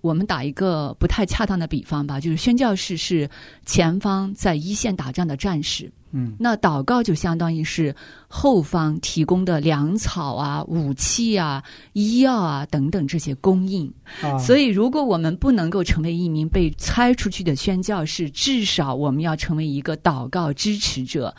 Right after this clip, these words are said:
Speaker 2: 嗯。
Speaker 1: 就是以祷告与神同工、与宣教士同工。
Speaker 2: 嗯。
Speaker 1: 其实也是我们教会常常在做的一件事儿。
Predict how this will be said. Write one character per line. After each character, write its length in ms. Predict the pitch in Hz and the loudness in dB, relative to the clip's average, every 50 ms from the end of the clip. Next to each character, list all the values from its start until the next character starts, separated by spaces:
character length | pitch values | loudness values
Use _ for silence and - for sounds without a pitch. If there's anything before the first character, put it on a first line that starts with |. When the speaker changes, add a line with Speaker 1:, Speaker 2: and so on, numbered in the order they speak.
| - - - | -18 -6 -2
Speaker 2:
嗯。 240 | 151 139 135 127 120 | 2 2 2 4 4
Speaker 1:
就 100 | 113 226 | 4 4
是 160 | 208 214 196 | 4 4 0
以 200 | 160 160 185 220 | 0 0 -2 2
祷 240 | - 208 156 139 151 | 2 2 2 2 0
告 180 | - 208 185 | 0 0 0
与 180 | 165 139 135 135 | 0 -2 -4 -2
神 320 | 139 - - 175 147 160 196 | -2 2 2 4 2 2 2
同 240 | - - 147 131 135 | 0 -2 -2 -2 -2
工、 280 | 139 160 151 147 151 - - | -2 -2 -2 -2 -6 -6 -6
与 220 | 165 147 139 131 | -4 -4 -2 -4
宣 420 | 127 - - - 220 208 202 202 | -4 -4 2 4 4 6 6 4
教 260 | 202 208 226 202 160 135 | 4 4 2 2 2 2
士 220 | 139 - - 147 | 0 0 -2 -2
同 300 | - - - 143 - - | -2 -2 -4 -4 -6 -4
工。 200 | - - 113 - - - | -6 -8 -8 -8 -12 -2
Speaker 2:
嗯。 260 | - 180 185 185 170 147 | 4 6 6 8 6 6
Speaker 1:
其 140 | 123 233 | 4 4
实 100 | 214 - | 2 2
也 100 | 277 254 | 2 2
是 140 | 180 - - | 2 2 2
我 140 | 220 175 131 | 2 2 2
们 120 | 123 127 | 2 0
教 200 | 143 - 196 180 | 0 0 0 0
会 120 | 175 185 160 | 0 -2 -2
常 220 | - - - 147 | -2 -2 -2 -2
常 120 | 170 151 143 | -2 -2 -2
在 160 | 143 156 139 | -4 -6 -8
做 220 | - - 202 185 160 | -4 -4 -4 -4 -4
的 80 | - | -4
一 120 | 135 - - | -8 -10 -10
件 240 | - - 151 131 | -8 -6 -6 -6
事 160 | 135 - - - | -6 -6 -8 -10
儿。 100 | - | -12